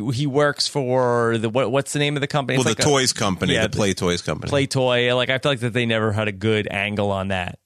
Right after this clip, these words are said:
Speaker 2: No, clearly they would love, they would have loved to keep the Yankees, you know, basically for the rest of the series. But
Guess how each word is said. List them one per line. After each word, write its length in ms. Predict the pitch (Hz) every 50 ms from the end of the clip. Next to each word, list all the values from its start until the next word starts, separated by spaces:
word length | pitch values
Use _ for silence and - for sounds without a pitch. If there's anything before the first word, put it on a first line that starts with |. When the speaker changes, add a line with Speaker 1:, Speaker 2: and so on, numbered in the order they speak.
| _ _ -
Speaker 2:
No, 180 | 117 120 98 90
clearly 380 | - - 170 185 185 175 156
they 120 | 127 135 131
would 160 | 127 117 113
love, 460 | 107 117 127 123 120 113 101 98 92
they 80 | 123 117
would 140 | 110 104 95
have 80 | 95
loved 320 | 104 107 101 95 90 - -
to 300 | - 98 90 87 87 87
keep 220 | - - 104 82 -
the 100 | 95 87
Yankees, 540 | 87 85 87 85 - 80 69 - - - -
you 80 | 101 90
know, 160 | 80 78 - -
basically 320 | 92 87 85 - - 80
for 80 | - -
the 80 | - 76
rest 140 | - -
of 40 | _
the 80 | - -
series. 320 | - - - - - -
But 220 | - - - -